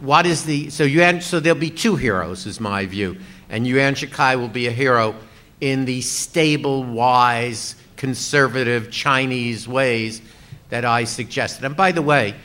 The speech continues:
uh, I'm really not predicting it. I really know that that biography of Yuan Shikai is in press, and is, 'cause I spoke with the author the last time I was at a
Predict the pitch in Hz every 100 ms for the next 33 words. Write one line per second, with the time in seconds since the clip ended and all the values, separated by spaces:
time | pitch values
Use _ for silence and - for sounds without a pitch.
0 | - - _ - 123 120 123 123 135 131
1 | 160 165 127 127 123 120 123 110 156 -
2 | 104 95 - - - - 113 110 143 139
3 | 113 110 127 143 110 104 110 - - -
4 | - 117 110 120 113 113 113 117 113 110
5 | 120 107 107 110 110 - 117 123 117 110
6 | 101 113 107 - 131 104 - - - _
7 | - - - 101 104 107 - - - 95
8 | 101 - 110 110 101 101 104 110 101 90
9 | 98 90 90 - 98 95 95 95 101 98